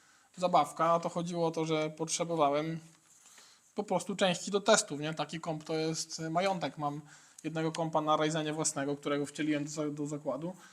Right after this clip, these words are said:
no a drugiego mam na Intelu dziesiątej generacji i bardzo często takie towary się przydają, tak?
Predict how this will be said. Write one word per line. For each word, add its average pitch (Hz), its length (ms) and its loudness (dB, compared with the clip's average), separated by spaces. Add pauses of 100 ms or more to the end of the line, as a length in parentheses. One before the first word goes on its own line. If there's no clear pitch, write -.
(220)
no 156 100 0
a 160 60 4
drugiego 170 400 -2
mam 165 200 -2
na 175 120 -2
Intelu 170 380 2
dziesiątej 156 400 -4
generacji 156 500 2
i 160 40 2
bardzo 160 260 2
często 165 260 -4
takie 160 240 -4
towary 156 280 4
się - 120 -6
przydają, 175 480 6
tak? 151 180 -10